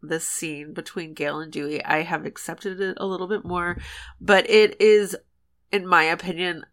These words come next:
overly dramatic and, um, uh, a little too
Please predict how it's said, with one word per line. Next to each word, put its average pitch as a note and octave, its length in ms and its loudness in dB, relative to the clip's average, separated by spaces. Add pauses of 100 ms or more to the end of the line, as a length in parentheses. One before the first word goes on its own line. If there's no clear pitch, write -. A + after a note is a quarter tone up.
(260)
overly F3+ 440 0
dramatic D3+ 760 -4 (160)
and, D#3+ 640 -4
um, D#3 720 -4 (440)
uh, F3 360 6 (100)
a F3 200 4
little F3+ 360 -2
too E3+ 880 -4